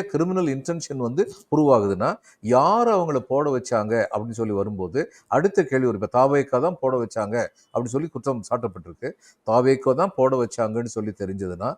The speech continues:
நிரூபிக்கப்பட்டால் நிச்சயமா கேள்வி வரும். அப்ப ஏன் தாவேக்கா போட்டாங்க, எதுக்காக அவங்க மே-, அவங்க பேரை சொல்லி பொய் வழக்கு போடுறதுக்கு முயற்சி பண்ணாங்க, அப்ப இவங்களுக்கு மறைக்கிறதுக்கு ஏதாவது இருக்கா, இந்த கேள்விகள் எல்லாம் நேரம் வரும்.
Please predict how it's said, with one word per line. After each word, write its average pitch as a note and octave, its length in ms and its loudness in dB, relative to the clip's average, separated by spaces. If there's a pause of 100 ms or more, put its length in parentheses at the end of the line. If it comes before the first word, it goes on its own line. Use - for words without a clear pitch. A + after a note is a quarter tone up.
(260)
நிரூபிக்கப்பட்டால் A#2+ 840 -4 (320)
நிச்சயமா D#3 500 -2
கேள்வி G#2+ 260 -2
வரும். G2 280 -4 (160)
அப்ப C3 280 2
ஏன் D#3+ 220 4
தாவேக்கா A2 500 -2 (100)
போட்டாங்க, E2+ 480 -10 (560)
எதுக்காக B2+ 440 0 (300)
அவங்க A2+ 260 0
மே-, G#2 240 -4
அவங்க A#2 240 -2 (300)
பேரை C3 220 2
சொல்லி B2+ 260 -2
பொய் B2+ 200 0
வழக்கு G#2+ 280 -2
போடுறதுக்கு G2 420 -14
முயற்சி G#2 260 -10
பண்ணாங்க, E2+ 360 -14 (800)
அப்ப A#2 180 2
இவங்களுக்கு E3 460 4
மறைக்கிறதுக்கு A#2+ 540 0
ஏதாவது G2+ 200 0
இருக்கா, F2+ 240 -8
இந்த D3+ 140 -2
கேள்விகள் F#3+ 360 4
எல்லாம் C3 200 0
நேரம் F#2+ 240 -4
வரும். - 180 -16